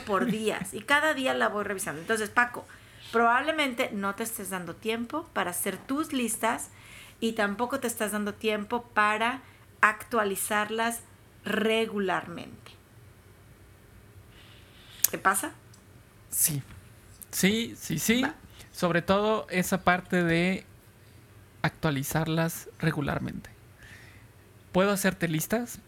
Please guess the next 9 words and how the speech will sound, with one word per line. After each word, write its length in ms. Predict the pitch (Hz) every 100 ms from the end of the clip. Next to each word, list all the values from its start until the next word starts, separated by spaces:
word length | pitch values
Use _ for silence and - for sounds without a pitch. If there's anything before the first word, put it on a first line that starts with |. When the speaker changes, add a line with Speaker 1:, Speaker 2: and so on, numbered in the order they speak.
| -
Speaker 2:
Por 140 | 165
supuesto 440 | - 156 208 208
que 80 | 202
puedo 100 | 180
hacerte 320 | 160 160 160 147
listas. 480 | 151 - 240 240 - - - - - - - - - - - - - - -
Pero 400 | 208 180 196 285 - - - - - -
es 160 | 156 -
común 480 | 185 196 185 190